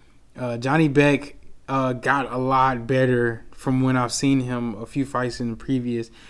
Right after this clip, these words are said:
because he started to have the, the power in his shots. It seemed like he was really worked on that,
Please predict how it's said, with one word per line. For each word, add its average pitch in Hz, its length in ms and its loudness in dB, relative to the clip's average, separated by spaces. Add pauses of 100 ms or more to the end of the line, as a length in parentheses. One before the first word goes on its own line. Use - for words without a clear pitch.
because 143 320 -2
he 143 140 2
started 143 340 2
to 117 80 -6
have 131 360 -2
the, 117 120 -4 (240)
the 113 140 -6
power 127 720 4 (340)
in 123 120 -2
his 120 100 -4
shots. 113 360 -4
It 135 60 -2
seemed 156 220 2
like 139 140 2
he 151 120 0
was 131 240 4
really 131 380 6
worked 131 360 2
on 123 140 2
that, 117 260 -4